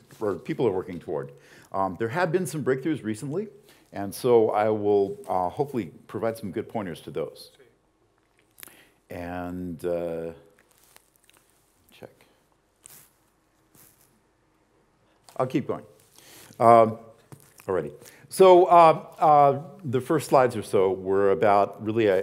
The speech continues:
I went out and, and talked to a lot of people, and, uh, it, it was fun because it's not just machine learning and it's not just the crypto.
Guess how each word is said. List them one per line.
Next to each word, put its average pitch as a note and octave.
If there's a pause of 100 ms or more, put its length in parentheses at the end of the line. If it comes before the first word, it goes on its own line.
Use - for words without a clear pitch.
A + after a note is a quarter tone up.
I G#2
went A#2+
out A#2
and, F2+
and E2+
talked A2+
to A2+
a -
lot F#2+
of E2+
people, E2+
and, C#2+
uh, C#2+ (360)
it, B2+
it E3+
was F3
fun F#3+
because A#2
it's A#2
not C#3
just C#3
machine B2+
learning A2+
and F2
it's E2+
not G#2+
just G2+
the F2
crypto. A2